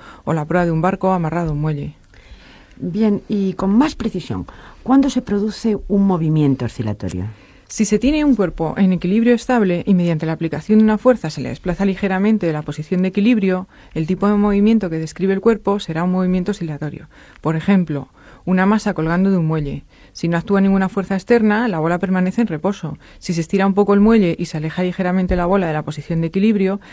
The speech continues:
Speaker 1: esta comienza a describir un movimiento armónico, es decir, la bola oscila. <clears throat> Si la fuerza recuperadora es proporcional al desplazamiento,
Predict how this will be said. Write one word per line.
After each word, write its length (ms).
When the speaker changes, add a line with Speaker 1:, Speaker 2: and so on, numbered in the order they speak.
Speaker 1:
esta 260
comienza 360
a 20
describir 480
un 140
movimiento 440
armónico, 480
es 80
decir, 300
la 140
bola 340
oscila. 580
<clears throat> 220
Si 160
la 120
fuerza 240
recuperadora 720
es 140
proporcional 600
al 100
desplazamiento, 800